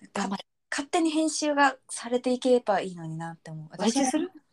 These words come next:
Speaker 2: 私はえ？
Speaker 1: もう外注したい。
Speaker 2: 外注？外注するほど。
Speaker 1: いや、あとね、一個、さっき、さっきも、その、収録してない時に話してたけど、
Speaker 2: うん。
Speaker 1: 毎回ね、話しすぎるんだよね。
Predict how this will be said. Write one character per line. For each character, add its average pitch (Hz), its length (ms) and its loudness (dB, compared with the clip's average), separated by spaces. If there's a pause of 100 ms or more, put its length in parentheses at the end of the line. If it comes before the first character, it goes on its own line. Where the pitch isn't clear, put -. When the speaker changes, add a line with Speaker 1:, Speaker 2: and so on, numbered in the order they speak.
(600)
Speaker 2:
私 277 80 4
は 415 40 4
え？ 494 40 -8 (460)
Speaker 1:
も 190 120 -4
う - 20 -8
外 202 160 -2
注 269 140 0
し 240 80 -6
た 233 100 -2
い。 - 80 -10 (560)
Speaker 2:
外 185 220 -14
注？ 247 320 -8
外 226 240 -10
注 277 160 -4
す 277 160 -6
る 285 100 0
ほ 277 100 0
ど。 277 380 0 (220)
Speaker 1:
い - 60 4
や、 202 80 2 (180)
あ 262 100 8
と 226 140 4
ね、 170 260 0 (180)
一 - 160 -2 (120)
個、 180 380 8 (280)
さ 262 120 0
っ 262 40 2
き、 - 120 -20 (120)
さ 269 120 2
っ 262 40 2
き 208 100 -8
も、 170 300 -2
そ 180 80 -8
の、 170 280 -2 (260)
収 - 160 4
録 277 180 4
し - 20 -2
て 277 80 0
な 269 80 6
い 254 60 6
時 170 200 -6
に 165 180 -8
話 208 300 -2
し - 20 -4
て 190 60 -6
た 156 100 -4
け 156 100 -6
ど、 151 240 2 (260)
Speaker 2:
う 240 60 -4
ん。 202 180 -10 (180)
Speaker 1:
毎 403 160 6
回 392 140 2
ね、 311 60 4
話 320 360 2
し - 40 -6
す 359 80 -2
ぎ 339 100 2
る 294 100 6
ん 190 40 2
だ 160 80 -4
よ 143 80 -2
ね。 135 120 -12